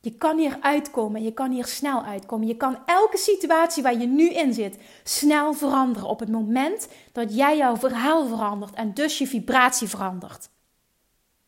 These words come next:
Daardoor ga jij een nieuwe realiteit voor jezelf creëren. Als je het, oh jongens, echt, als je het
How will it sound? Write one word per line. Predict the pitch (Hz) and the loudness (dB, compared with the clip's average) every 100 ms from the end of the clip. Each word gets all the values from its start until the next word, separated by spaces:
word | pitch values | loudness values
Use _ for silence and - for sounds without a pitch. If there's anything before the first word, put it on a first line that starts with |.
| _ _ _ - | _ _ _ -6
Daardoor | 185 277 330 247 311 262 | 0 2 2 0 0 0
ga | - 226 | 0 0
jij | 226 247 240 | 2 4 2
een | 220 | 2
nieuwe | 247 269 269 | 2 2 2
realiteit | 269 254 254 262 233 226 | 0 -2 -4 -4 -4 -4
voor | 220 | -6
jezelf | 208 202 202 | -6 -6 -8
creëren. | 202 214 202 202 - - - - _ - | -10 -10 -10 -12 -18 -20 -20 -20 _ -2
Als | 294 311 - | 0 0 -2
je | |
het, | 269 262 - - - | -4 -4 -6 -8 -6
oh | 277 262 226 | -4 -2 -2
jongens, | 226 220 - | -4 -4 -2
echt, | 247 - - | -2 -2 -4
als | 285 330 - | -2 -2 -4
je | |
het | 277 269 | -8 -8